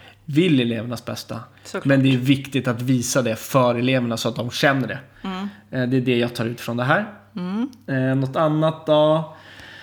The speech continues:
Speaker 1: En som ser att olika elever har olika behov.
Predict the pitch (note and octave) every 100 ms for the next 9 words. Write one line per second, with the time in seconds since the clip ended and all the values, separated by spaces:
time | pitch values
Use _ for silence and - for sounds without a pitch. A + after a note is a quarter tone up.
0 | - - _ - E3 E3 D#3+ E3+ D#3+ D#3
1 | D#3 - - D#3+ D#3 D3 - C#3+ C#3 -
2 | E3+ C#3+ C#3 C#3 C3+ B2 C3 C#3 D#3+ D3
3 | C3 B2 B2 A#2 A2+ C#3+ B2+ B2 A#2 -
4 | A#2 B2 B2 F#3+ E3 - D3+